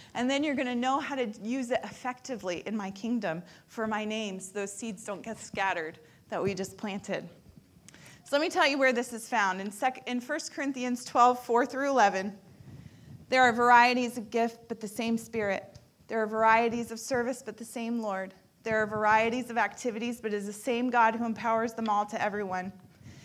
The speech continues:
To each is given the manifestation of the Spirit for the common good. For to one is given through the Spirit the utterance of wisdom,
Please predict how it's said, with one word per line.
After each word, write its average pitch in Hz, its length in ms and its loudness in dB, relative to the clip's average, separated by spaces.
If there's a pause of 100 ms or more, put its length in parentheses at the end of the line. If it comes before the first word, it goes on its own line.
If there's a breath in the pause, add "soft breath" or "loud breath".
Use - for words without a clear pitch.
(500 loud breath)
To - 180 -4
each 302 260 0
is 254 200 -4
given 254 240 0
the 247 80 0
manifestation 247 920 -4
of 202 180 -6
the 220 60 -6
Spirit 254 480 -2
for 240 120 -6
the 208 80 -6
common 240 480 -2
good. 196 380 0
For 226 220 -6
to 254 180 -4
one 277 300 4
is 339 160 -6
given 277 300 -2
through 285 140 -8
the 311 60 -4
Spirit 262 380 -2
the - 160 -4
utterance 254 360 0
of 220 100 -6
wisdom, 226 460 -4